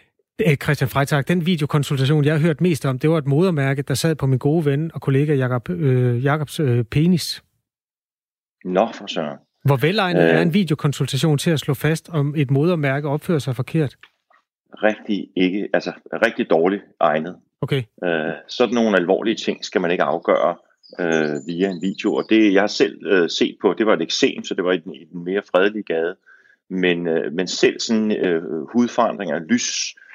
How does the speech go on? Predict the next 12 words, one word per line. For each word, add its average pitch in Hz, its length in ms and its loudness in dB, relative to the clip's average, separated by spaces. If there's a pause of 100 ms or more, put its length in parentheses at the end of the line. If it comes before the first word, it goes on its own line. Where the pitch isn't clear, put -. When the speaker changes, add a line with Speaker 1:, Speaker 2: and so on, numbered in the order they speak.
(220)
Speaker 2:
øh, 92 240 4
nuancer, 87 540 2
man 87 140 -2
skal - 160 -10
se - 360 -2
på, 85 420 2
på 85 240 -4
en 87 160 -8
hudforandring, 87 720 -2 (420)
det 117 100 6
at 120 80 4
mærke 95 560 2